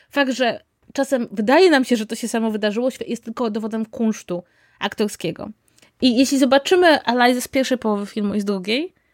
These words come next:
to ona się inaczej rusza, ma inne gesty, inną przestrzeń zajmuje wokół siebie, tak? Świetna jest ta scena, kiedy ona się orientuje, że już nie należy do swojego świata i ona jest w tej przestrzeni bardzo mała, taka bardzo, bardzo zagubiona.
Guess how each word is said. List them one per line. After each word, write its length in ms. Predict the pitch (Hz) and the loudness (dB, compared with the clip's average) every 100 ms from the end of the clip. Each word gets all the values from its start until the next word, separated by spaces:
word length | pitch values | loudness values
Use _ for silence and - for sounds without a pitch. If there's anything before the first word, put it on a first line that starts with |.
| _ | _
to 100 | 220 | -6
ona 100 | 226 | -6
się 140 | - | -4
inaczej 360 | 220 233 254 240 | -2 -2 0 0
rusza, 420 | 196 - 190 214 - _ _ _ | 0 -4 -6 -6 -10 _ _ _
ma 120 | 202 185 | -4 0
inne 460 | 247 262 285 285 285 | 4 6 6 6 4
gesty, 640 | 226 196 - - 180 214 - - _ _ | 4 2 -2 -8 -6 -6 -8 -20 _ _
inną 340 | 294 294 294 262 | 4 6 6 2
przestrzeń 720 | - - 330 - - 240 208 | -2 -2 0 -2 -4 -4 -2
zajmuje 400 | 185 180 175 175 | 0 -2 -2 -4
wokół 280 | 175 - 185 | -6 -8 -10
siebie, 360 | - 175 - - | -6 -6 -8 -10
tak? 360 | - 107 247 - _ - - | -4 -2 -2 -6 _ -20 -16
Świetna 380 | - 277 254 240 | -2 0 2 0
jest 140 | 240 | 0
ta 60 | 240 | -4
scena, 300 | - 226 226 | -4 -2 0
kiedy 180 | 226 | 0
ona 160 | 214 226 | 0 0
się 140 | 226 | 0
orientuje, 440 | 220 220 226 226 214 | 0 2 2 2 2
że 60 | |
już 140 | 214 - | 2 2
nie 80 | 226 | 4
należy 300 | 214 214 208 | 4 2 0
do 80 | |
swojego 280 | 214 226 214 | -2 -2 -2
świata 520 | 214 - 190 - 233 - - _ | -2 -2 -2 0 -2 -2 -12 _
i 60 | - | 0
ona 100 | 233 | 2
jest 100 | 233 | 2
w 20 | |
tej 80 | 262 | -2
przestrzeni 400 | 247 - 277 277 | -4 -4 0 0
bardzo 260 | 254 226 | 2 2
mała, 340 | 240 294 320 185 | 2 4 4 2
taka 300 | 196 - 196 | -2 -6 -4
bardzo, 440 | 214 214 214 233 226 - _ _ | -2 -2 0 0 -2 -14 _ _
bardzo 260 | 233 214 240 | 0 4 2
zagubiona. 720 | 233 247 233 277 269 202 | 2 0 2 4 4 2